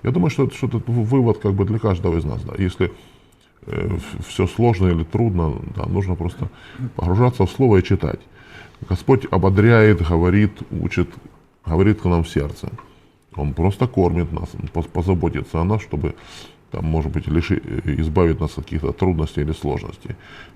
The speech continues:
И, наверное, вы тоже встречали таких какое-то то ли благодатное время, то ли благодатных людей, которые неожиданно как-то благословляли вас. Это был сам Иисус, да, когда Он просто вас кормил.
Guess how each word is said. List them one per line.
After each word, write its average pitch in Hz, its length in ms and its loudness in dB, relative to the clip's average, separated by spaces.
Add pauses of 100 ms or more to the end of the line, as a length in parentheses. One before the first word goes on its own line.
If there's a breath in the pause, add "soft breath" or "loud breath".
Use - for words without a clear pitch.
(160)
И, 87 200 0
наверное, 104 480 4
вы 95 280 2
тоже 98 280 2
встречали 85 520 0
таких - 300 -4 (840 loud breath)
какое-то 85 560 -2 (260)
то 82 80 -4
ли 85 80 -2
благодатное 92 680 2
время, 82 340 2
то 85 120 -4
ли 85 100 -2
благодатных 87 680 0
людей, 90 320 0
которые 80 400 -4
неожиданно 90 400 -2
как-то 76 380 -6 (200)
благословляли 73 640 -6
вас. - 280 -14 (500 soft breath)
Это - 180 -4
был 127 200 0
сам - 220 -2
Иисус, - 300 -6 (140)
да, - 80 -8 (140)
когда 80 160 -4
Он 92 120 0
просто 87 420 -2 (280 loud breath)
вас 95 240 2
кормил. 95 640 2